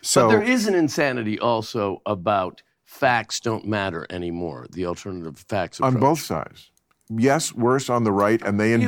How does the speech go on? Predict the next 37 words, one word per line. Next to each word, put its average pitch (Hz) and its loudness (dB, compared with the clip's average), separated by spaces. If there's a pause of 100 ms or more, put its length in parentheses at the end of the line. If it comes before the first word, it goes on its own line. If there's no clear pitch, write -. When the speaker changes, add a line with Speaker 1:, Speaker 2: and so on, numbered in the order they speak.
(140)
Speaker 1:
invented 120 2
Speaker 2:
yeah, - 6
Speaker 1:
it. 220 4
Speaker 2:
yeah, 180 6
but, 185 -6
you 226 -2
know, 214 0
that's 208 0
what, - -8
I, 170 0
I 180 -2
do 196 -2
think 170 0
that's 123 -4
different. 98 -10
Uh, - -4
you 151 -2
know, 160 0
you 156 -8
can 170 0
say 165 -2 (380)
on 127 -2
both 147 2
sides 127 -2
everything, 113 -2
but 113 -6
when 135 -2
it's 131 -6
here 175 2
and - -4
Speaker 1:
No, 110 4
no, 131 6
no. 123 4
Speaker 2:
here. 87 2 (280)
Speaker 1:
Well, 127 2 (120)
I 120 0
mean, 117 2